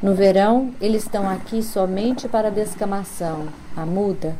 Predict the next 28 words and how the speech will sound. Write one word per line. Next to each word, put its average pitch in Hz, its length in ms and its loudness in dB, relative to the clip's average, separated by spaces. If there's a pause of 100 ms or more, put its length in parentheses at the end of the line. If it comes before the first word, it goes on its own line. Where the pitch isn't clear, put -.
(960)
Eles 190 240 2
podem 226 560 6
anunciar 220 720 2
sua 190 180 0
presença 190 640 -4
através 180 760 -2
do 180 180 -4
seu 170 260 0
vozeirão 170 760 2 (280)
e 240 80 2
podem 220 560 2
brigar 185 720 -4 (460)
um 247 360 4 (180)
com 202 240 -2
os 208 160 -2
outros, 220 680 0 (400)
mas 202 220 -2
estão 202 380 -2
mais 226 260 2
dispostos 180 880 -4
a 180 80 0
usar 175 400 -2
seus 175 240 -2
companheiros 175 640 -2
na 170 160 0
praia 170 460 2
como 170 260 -4
travesseiros 208 960 0